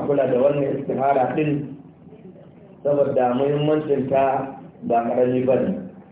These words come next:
Daga cikin ladubban aure na biyu, an yanzura ila man yuridu nikahaha. Idan mutum zai auri mace, ana son wanda yake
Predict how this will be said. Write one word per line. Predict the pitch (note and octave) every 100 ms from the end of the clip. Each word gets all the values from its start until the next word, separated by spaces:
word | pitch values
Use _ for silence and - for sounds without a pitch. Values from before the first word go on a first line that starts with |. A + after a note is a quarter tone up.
| - - - - - - - - - - -
Daga | B2+ C3+ -
cikin | - F#3+
ladubban | G3 G3 G3+ F#3 D3+ C#3 C#3
aure | D#3 E3+ E3+ E3+
na | E3+ E3+
biyu, | F#3 F#3+ G3 F#3+ - - - - - - - - - -
an | D3+ F#3
yanzura | F3+ D#3 D#3 F3+ E3+
ila | D#3+ D#3+ E3 D#3+ D#3 -
man | D#3+ F#3 F3+
yuridu | D3+ E3+ F3+ D3+
nikahaha. | C#3+ C#3 D3+ C#3+ A#2 G#2 - - - - - - - - - - - -
Idan | C3+ F3+ G#3
mutum | F#3+ F#3 F#3+
zai | E3+
auri | C#3 C#3+ D3+ E3
mace, | C#3+ C#3+ D#3 E3 D#3+ E3 D#3+ - - - - - - - - - -
ana | D#3+ F3 F3 -
son | E3+ E3 D#3 C#3+ - - - - - - - - - - - -
wanda | C3 F#3+ F#3
yake | F3+ F3 E3